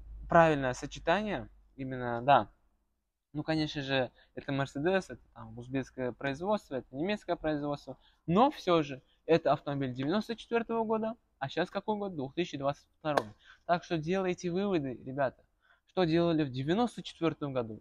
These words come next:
и что делают в двух тысячи двадцать втором году. В девяносто четвертом году делали магнитофоны, чтобы вы понимали, а в данных автомобилях у нас сейчас их нет. И еще у них цена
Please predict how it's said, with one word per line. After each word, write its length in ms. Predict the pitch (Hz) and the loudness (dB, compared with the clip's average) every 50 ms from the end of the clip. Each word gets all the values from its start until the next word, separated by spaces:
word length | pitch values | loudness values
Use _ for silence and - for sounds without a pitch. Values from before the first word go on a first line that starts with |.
| _ - | _ -4
и 80 | 143 | -4
что 220 | - - - 196 185 | -4 0 2 2 2
делают 340 | 151 156 165 160 160 147 | 4 2 2 2 2 0
в 60 | 131 127 | 2 2
двух 200 | 147 151 - - | 2 2 2 0
тысячи 220 | 175 160 - 151 | -2 -2 -2 -4
двадцать 420 | 131 135 135 151 160 - 156 147 | -4 0 0 0 0 0 -4 -8
втором 360 | - - 151 143 147 147 139 123 | -6 -4 -4 -2 -2 -2 -2 -2
году. 260 | 120 113 - - _ _ _ _ _ _ _ _ _ _ _ - | -2 -4 -4 -6 _ _ _ _ _ _ _ _ _ _ _ -10
В 60 | 131 | -4
девяносто 460 | 139 165 190 220 240 233 - - 175 | -2 0 2 4 4 4 2 0 -4
четвертом 540 | - 190 175 - 196 196 185 - 180 165 160 | -4 -4 -2 2 2 2 2 2 -4 -2 0
году 360 | 156 165 175 226 262 277 - _ _ _ _ - | 0 0 2 2 0 0 0 _ _ _ _ -10
делали 460 | 143 147 180 208 226 214 202 185 175 | -2 2 2 4 4 4 4 2 2
магнитофоны, 1120 | 147 135 143 160 165 165 185 185 - 208 190 156 - 156 156 151 147 147 139 139 131 127 131 _ _ _ _ _ _ _ _ _ | 0 0 -2 -2 0 0 -2 0 4 4 2 2 2 -2 0 0 0 -2 -4 -4 -6 -8 -10 _ _ _ _ _ _ _ _ _
чтобы 160 | - 151 151 | -2 0 0
вы 40 | 156 | 0
понимали, 760 | - 160 151 151 156 151 143 135 131 127 123 120 117 120 - _ _ _ _ _ _ _ | 0 2 2 2 2 2 2 2 2 0 -2 -4 -6 -8 -14 _ _ _ _ _ _ _
а 160 | - - 139 127 | 2 4 4 4
в 80 | 123 | 6
данных 340 | 139 160 202 240 247 233 - | 4 4 4 4 2 2 2
автомобилях 580 | 190 175 - - 165 160 151 147 139 131 127 - _ - | 0 0 0 -2 -2 0 0 0 0 -2 -4 -8 _ -10
у 100 | 139 143 | -6 -4
нас 220 | 165 190 190 - | -2 -2 -2 -4
сейчас 260 | - - 180 185 175 - _ - | -6 -2 -2 -2 -2 -4 _ -8
их 260 | 151 156 - - - _ - | -8 -8 -8 -8 -20 _ -8
нет. 340 | 123 143 185 202 160 - _ _ _ _ _ _ _ _ _ _ _ _ _ _ _ _ _ - | -2 2 4 4 2 2 _ _ _ _ _ _ _ _ _ _ _ _ _ _ _ _ _ 2
И 100 | 175 165 | 6 6
еще 400 | 147 135 - 202 233 277 277 - - | 6 6 6 4 6 6 6 4 0
у 60 | 165 165 | 0 0
них 320 | 147 139 127 - - - _ - | 0 -2 -4 -6 -10 -16 _ -4
цена 320 | 135 151 196 233 254 | 0 2 2 2 0